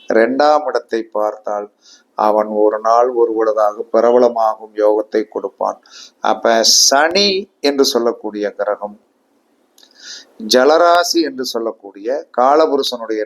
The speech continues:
நாலு, எட்டு, பன்னிரெண்டில் இருப்பதனால் அதனுடைய பிறப்பு லக்கணத்திற்கு ரெண்டு, ஆறு, பத்தாகவோ, மூணு, ஏழு, பதினொன்னாகவோ, நாலு, எட்டு, பன்னெண்டாகவோ, ஒண்ணஞ்சு,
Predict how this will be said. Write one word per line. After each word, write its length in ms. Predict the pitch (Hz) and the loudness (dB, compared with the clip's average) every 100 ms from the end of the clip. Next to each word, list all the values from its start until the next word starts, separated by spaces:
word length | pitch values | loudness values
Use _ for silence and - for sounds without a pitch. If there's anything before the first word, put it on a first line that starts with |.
| 104 | -6
நாலு, 440 | 107 117 143 151 | -4 -2 0 0
எட்டு, 240 | 123 - 113 | -2 -4 -4
பன்னிரெண்டில் 580 | 107 107 113 110 110 101 | -4 -2 -2 -2 -6 -8
இருப்பதனால் 680 | 104 107 104 98 98 98 - - - - - | -8 -6 -6 -6 -6 -8 -8 -18 -20 -14 -2
அதனுடைய 680 | 113 123 120 113 107 107 | 0 2 0 0 -2 -4
பிறப்பு 440 | 104 123 147 160 196 | -2 0 2 2 2
லக்கணத்திற்கு 880 | 151 - 131 113 104 104 104 110 107 - _ _ _ _ _ | 2 0 -6 -6 -10 -10 -6 -4 -4 -10 _ _ _ _ _
ரெண்டு, 380 | 123 123 127 120 | 0 2 4 4
ஆறு, 180 | 117 113 | 2 -2
பத்தாகவோ, 680 | 110 - 113 107 110 117 117 _ _ _ - | -6 0 0 0 -2 -2 -4 _ _ _ -6
மூணு, 260 | 123 139 | -4 2
ஏழு, 260 | 127 120 113 | 4 4 2
பதினொன்னாகவோ, 760 | 110 113 113 107 104 107 113 117 - _ _ _ _ | -2 -4 -6 -6 -6 -4 -2 -2 -6 _ _ _ _
நாலு, 340 | 113 123 143 139 | 0 2 4 4
எட்டு, 240 | 131 120 | 2 -6
பன்னெண்டாகவோ, 640 | 113 110 110 107 101 107 107 - _ _ | -10 -10 -4 -4 -4 -4 -6 -8 _ _
ஒண்ணஞ்சு, 580 | 110 123 151 151 131 | -2 0 2 0 2